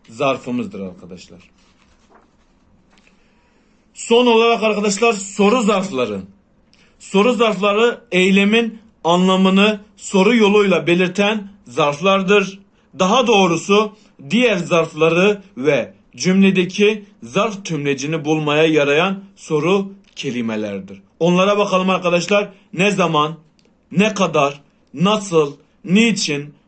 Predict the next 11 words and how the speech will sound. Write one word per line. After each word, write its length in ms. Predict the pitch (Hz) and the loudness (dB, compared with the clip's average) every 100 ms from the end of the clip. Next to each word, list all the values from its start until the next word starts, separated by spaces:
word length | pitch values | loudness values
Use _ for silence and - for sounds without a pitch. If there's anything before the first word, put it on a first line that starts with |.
| - | -6
ne 300 | 175 220 185 | 0 0 2
diye, 420 | 185 160 151 151 _ - | 2 2 0 -4 _ -4
ne, 480 | 170 202 180 165 - _ _ | 0 2 2 -2 -6 _ _
ne 240 | 156 214 196 | -2 0 2
biçim, 520 | 190 - 202 208 - - | 0 0 0 -2 -8 -8
nice, 640 | 180 233 185 202 214 208 - - | 0 2 2 2 0 -4 -12 -2
nedenli 580 | 185 208 170 143 131 | 0 2 0 -2 -4
gibi 240 | 123 165 147 | -2 -4 -2
kelimeler 460 | 196 180 156 139 | -2 -2 0 0
arkadaşlar 560 | 131 151 147 139 139 123 | 0 -2 -4 -6 -6 -8
bizim 360 | 139 170 190 | -6 -4 -4